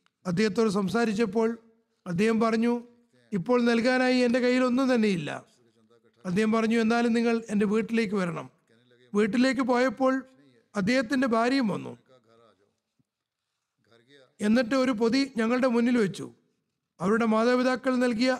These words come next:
ആഭരണങ്ങളും ഭർത്തൃവീട്ടിൽ നിന്നും ലഭിച്ച ആഭരണങ്ങളും എല്ലാം അതിലുണ്ടായിരുന്നു.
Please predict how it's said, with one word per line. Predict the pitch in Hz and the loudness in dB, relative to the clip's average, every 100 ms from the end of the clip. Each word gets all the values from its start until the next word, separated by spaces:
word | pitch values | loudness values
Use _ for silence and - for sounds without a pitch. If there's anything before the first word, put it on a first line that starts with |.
| - | -4
ആഭരണങ്ങളും | 214 220 254 254 254 254 262 - _ _ _ _ | -2 0 0 0 0 0 -2 -10 _ _ _ _
ഭർത്തൃവീട്ടിൽ | 202 220 294 285 285 285 | -4 -2 0 0 0 0
നിന്നും | 262 247 226 196 208 | 0 2 0 -2 -4
ലഭിച്ച | 214 226 214 | -4 -2 -2
ആഭരണങ്ങളും | 208 214 240 247 233 220 196 | 0 0 0 0 0 -2 -4
എല്ലാം | 196 208 233 220 | -2 0 0 0
അതിലുണ്ടായിരുന്നു. | 214 208 202 190 196 180 151 127 | -2 -2 -2 0 -2 -4 -8 -14